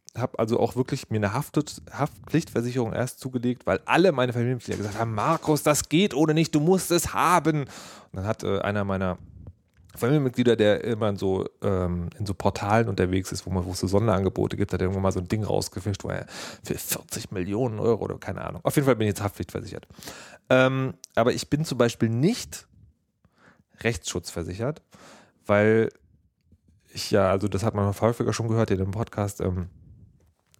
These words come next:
äh, so ein bisschen skeptisch bin, was die ganze Rechtssache angeht, weil die so ungreifbar ist und ich auch so denke, also mit der Versicherung, die stellen sich doch eh immer an und dann noch bei so einem schwammigen Ding wie ein Recht. Da sagen die Leute eh immer schon, es kommt darauf an. Und naja, ich war mir da ein bisschen unsicher. Ähm,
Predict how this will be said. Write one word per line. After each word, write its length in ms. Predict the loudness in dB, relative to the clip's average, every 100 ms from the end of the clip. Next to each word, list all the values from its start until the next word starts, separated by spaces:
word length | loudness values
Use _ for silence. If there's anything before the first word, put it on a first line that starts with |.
| -18 -18 -20 _
äh, 80 | -2
so 100 | 0
ein 80 | 0
bisschen 220 | -2 -4
skeptisch 400 | 0 0 2 -4
bin, 100 | -4
was 100 | -4
die 100 | -2
ganze 280 | -2 0 -2
Rechtssache 440 | -2 -2 -4 -2
angeht, 320 | -4 -4 0
weil 100 | 2
die 80 | 2
so 180 | 4 2
ungreifbar 680 | 2 -2 0 2 2 2 0
ist 100 | 0
und 60 |
ich 80 | 0
auch 120 | 0
so 80 | -2
denke, 200 | -2 -4
also 140 | -4
mit 120 | -4 -6
der 80 |
Versicherung, 400 | -8 -6 -4 -4
die 100 | -4
stellen 220 | 0 2 2
sich 100 | 0
doch 160 | -2
eh 120 | 0
immer 160 | 2 2
an 80 | 2
und 120 | 2
dann 80 | 2
noch 100 | 2
bei 100 | 2
so 80 | 2
einem 120 | 0
schwammigen 340 | -2 0 0 -2
Ding 160 | -4
wie 40 | -4
ein 60 |
Recht. 240 | -2 -2 -4 -12 -18 -18 -6
Da 80 | 2
sagen 260 | 2 2
die 80 | 2
Leute 240 | 4 4 2
eh 180 | 2
immer 140 | 4 2
schon, 160 | 0
es 180 | -2 -2
kommt 340 | 0 2 2 0
darauf 380 | 2 2 2
an. 340 | 0 0 0 -4 -12 -20 -20 -14 -8
Und 220 | -6 -6 _ _
naja, 220 | -10 -8 -8 -14
ich 80 | -10
war 120 | -10
mir 100 | -8
da 60 | -12
ein 80 | -14
bisschen 200 | -16 -14
unsicher. 360 | -16 -16 -18 -20 _ -20 -20 -20 -20 _ 0
Ähm, 460 | 2 4 2 0